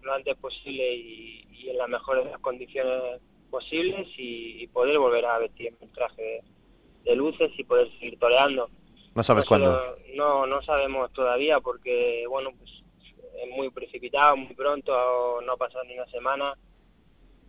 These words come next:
Speaker 1: y, y no sabemos. Yo ya estoy en manos de, de mi doctor y de mi fisio y, y, bueno, pues estamos intentando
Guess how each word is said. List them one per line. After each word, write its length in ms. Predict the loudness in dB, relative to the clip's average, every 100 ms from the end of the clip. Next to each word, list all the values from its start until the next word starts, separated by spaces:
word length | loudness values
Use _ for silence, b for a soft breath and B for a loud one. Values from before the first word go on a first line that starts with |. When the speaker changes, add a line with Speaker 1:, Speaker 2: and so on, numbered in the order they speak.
| -6
Speaker 1:
y, 680 | -2 0 -2 -2 -4 -6 -10
y 120 | -10
no 140 | -10 -4
sabemos. 460 | 0 2 2 0
Yo 520 | 2 2 4 4 2 0
ya 280 | -2 -2 -2
estoy 440 | -6 -12 -10 -10
en 100 | -8
manos 280 | -6 -4 -4
de, 460 | -6 -6 -8 -10 -10
de 80 | -12
mi 140 | -10
doctor 440 | -8 -8 -4 -4 -4
y 100 | -8
de 120 | -12
mi 100 | -16
fisio 580 | -18 -18 -10 -6 -2 -2
y, 480 | -4 -8 -12 -16 -20
y, 120 | -18 -10
bueno, 280 | -8 -8 -10
pues 160 | -12
estamos 280 | -10 -10 -10
intentando 680 | -10 -12 -8 -10 -6 -6 -6